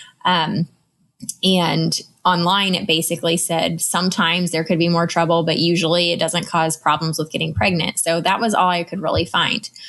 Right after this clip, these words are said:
Um, then we had our fifteen-week appointment. They were like, "Are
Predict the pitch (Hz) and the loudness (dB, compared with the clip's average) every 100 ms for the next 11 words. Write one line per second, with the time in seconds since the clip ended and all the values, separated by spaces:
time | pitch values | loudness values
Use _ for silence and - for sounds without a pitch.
0 | - - _ - 180 160 202 180 - _ | -20 -20 _ 0 2 2 0 -4 -8 _
1 | _ _ _ _ _ _ _ - 180 185 | _ _ _ _ _ _ _ -4 0 2
2 | 196 190 190 180 185 165 - 226 226 - | 2 0 0 0 0 0 0 0 0 0
3 | 214 202 202 190 196 190 - 180 175 - | 2 2 0 0 0 2 2 0 0 -6
4 | - - - 160 160 | -16 -8 0 2 0